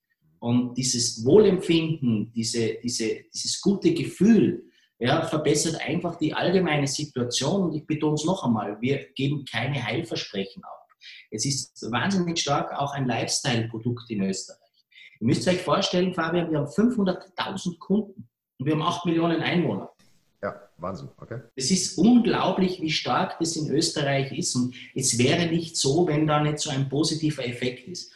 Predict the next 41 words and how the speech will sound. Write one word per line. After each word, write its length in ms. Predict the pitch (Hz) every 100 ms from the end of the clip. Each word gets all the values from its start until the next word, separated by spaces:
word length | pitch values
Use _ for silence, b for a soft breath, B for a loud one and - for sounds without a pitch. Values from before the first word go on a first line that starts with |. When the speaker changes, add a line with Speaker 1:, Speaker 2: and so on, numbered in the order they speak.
| B B
Speaker 1:
Apotheken 640 | 117 131 156 165 180 190 170
würden 180 | 170
die 60 | 160
Socken 380 | - 170 - 170
nicht 260 | 160 -
anbieten, 640 | 113 151 165 170 170 156 139
wenn 160 | 143
sie 120 | 156
nicht 220 | 147 147 -
hundert 240 | 165 170
Prozent 380 | 151 - 147 143
überzeugt 540 | 135 - 120 135 -
sind. 160 | - 190 b b b
Wir 80 | 123
haben 80 | 123
viele 240 | 180 175
Golfshops, 840 | - 139 196 - - 123 - - -
die 100 | 131
die 80 | 131
Socken 400 | - 135 - 127
anbieten. 580 | 101 143 156 170 - 143
Warum? 360 | 135 160 190 B B _
Weil 140 | 123
die 80 | 143
Leute 320 | 151 135 -
in 100 | 165
die 80 | 156
Geschäfte 480 | 151 - 151 - 165
kommen 200 | - 156
und 60 | 151
sagen, 160 | 135
dass 200 | 101 -
ihr 100 | 135
die 100 | 175
Socken 360 | 156 - - 214
nicht 240 | 160 -
habt. 240 | - - - - b b 123
Das 80 |
verstehen 460 | 117 147 - 160 190
wir 160 | 139 -
nicht. 180 | -